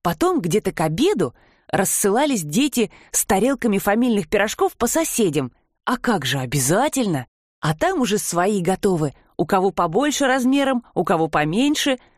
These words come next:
на один укус, у кого с яйцом и луком, у других с грибами и картошкой. У Равиля — треугольные эчпочмаки, у Элиавы — маленькие круглые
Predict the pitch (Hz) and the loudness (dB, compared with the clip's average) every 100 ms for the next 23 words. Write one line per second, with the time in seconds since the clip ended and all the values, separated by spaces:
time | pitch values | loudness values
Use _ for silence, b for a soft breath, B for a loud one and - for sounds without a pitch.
0 | b - 151 147 147 156 147 170 247 - | b 0 0 0 0 0 0 0 -2 -2
1 | - _ - 254 415 403 - 180 - 202 | -10 _ -2 0 2 0 0 -2 0 0
2 | 165 151 302 - 320 285 b b 254 302 | 2 2 2 2 0 -2 b b 0 2
3 | 277 359 214 160 208 196 320 240 156 165 | 2 0 0 0 2 2 2 2 0 0
4 | 165 - 285 - - - b b b b | -2 0 0 0 -4 -4 b b b b
5 | 185 165 147 160 320 339 151 b b - | -2 0 0 2 0 0 -2 b b -2
6 | 226 196 156 160 277 311 320 320 311 - | 2 2 0 0 2 4 4 2 0 -6
7 | - 202 - 233 - 196 170 139 - 135 | -4 -4 0 -2 -2 0 0 -2 -8 -12
8 | - _ _ _ - 208 180 160 156 226 | -12 _ _ _ 2 2 4 2 2 2
9 | 311 190 123 b b 180 175 269 339 294 | 0 -2 -4 b b -2 2 2 2 0
10 | 233 220 - 175 220 208 233 208 | 0 -2 0 0 0 2 0 0